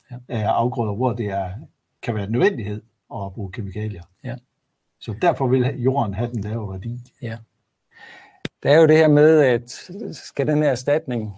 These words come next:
Speaker 1: være skattefri, så er der det her med ekspropriationsvilje. Og der ved jeg, at I begge to, øh, er <clears throat> blevet meget klogere på den lovgivning, der er omkring, hvordan sådan en beslutning skal tages. Så jeg ved ikke, at dig, Henrik, der lige vil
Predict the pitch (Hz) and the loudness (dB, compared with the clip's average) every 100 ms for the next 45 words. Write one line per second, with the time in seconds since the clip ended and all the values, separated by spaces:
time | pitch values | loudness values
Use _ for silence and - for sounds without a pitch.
0 | _ _ 190 131 113 107 98 - - 123 | _ _ -16 -8 -6 -6 -8 -10 -6 -4
1 | 123 123 110 220 214 _ - 143 139 139 | -4 -6 -12 -14 -20 _ -6 -2 -2 -4
2 | 139 127 127 110 110 _ _ _ - 120 | -8 -6 -4 -6 -12 _ _ _ -8 -4
3 | 113 98 131 120 - 110 101 95 117 113 | -4 -6 -12 -14 -12 -12 -10 -10 -10 -10
4 | 107 104 98 107 - _ _ - _ _ | -10 -10 -10 -12 -16 _ _ -20 _ _
5 | _ _ 180 120 117 113 - 143 143 147 | _ _ -16 -12 -10 -6 0 2 2 2
6 | 131 113 107 101 - 151 123 139 143 - | 2 0 -4 -10 -12 -10 -4 -2 -4 -4
7 | 127 120 196 120 107 104 117 120 110 98 | -4 -4 -10 -14 -12 -12 -10 -8 -8 -8
8 | - - 214 151 - - _ _ 117 113 | -10 0 2 2 0 -12 _ _ -4 0
9 | 120 170 170 131 135 131 117 113 104 _ | 2 0 0 -2 0 -2 -4 -6 -8 _
10 | _ _ 127 123 131 127 107 104 110 110 | _ _ 0 0 0 -2 -4 -4 -4 -6
11 | - 120 160 107 120 120 135 113 117 - | -6 -6 -6 -6 -6 -2 -2 -2 -4 -4
12 | 131 127 101 - 110 - 123 113 120 120 | -4 -4 -10 -12 -14 -6 -6 -4 -2 0
13 | 147 156 151 _ _ _ _ _ 120 - | 0 -2 -6 _ _ _ _ _ -6 0
14 | 160 160 135 120 127 123 156 131 120 | 0 0 -2 -2 -2 0 0 0 -2